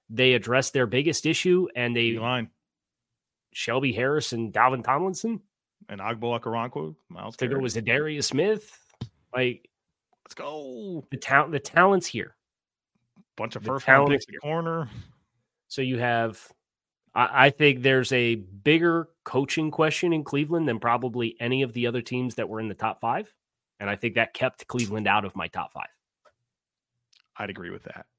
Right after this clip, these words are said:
Speaker 2: I'd agree with a lot of what you said there. Um, did I have the, so let me justify my order here of seven, eight, nine,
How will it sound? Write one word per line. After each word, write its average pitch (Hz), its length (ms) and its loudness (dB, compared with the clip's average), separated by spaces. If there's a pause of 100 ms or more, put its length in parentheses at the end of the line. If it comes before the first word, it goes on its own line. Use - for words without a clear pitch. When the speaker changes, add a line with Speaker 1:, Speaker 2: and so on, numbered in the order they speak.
(560)
Speaker 2:
I'd 110 80 -2
agree 110 180 -4
with 104 140 -6
a - 40 -8
lot 95 140 -6
of - 60 -6
what - 180 -10
you 107 60 -8
said - 240 -10
there. 101 220 -8 (720)
Um, 135 460 6 (580)
did 180 140 8
I 254 120 10
have 277 260 8
the, 247 100 2 (260)
so 196 380 8 (100)
let 208 160 2
me 285 120 4
justify 170 560 4
my 135 220 2
order 120 340 -2
here 107 180 -4
of - 80 -10
seven, 117 300 -2
eight, 101 120 -6
nine, 85 300 -14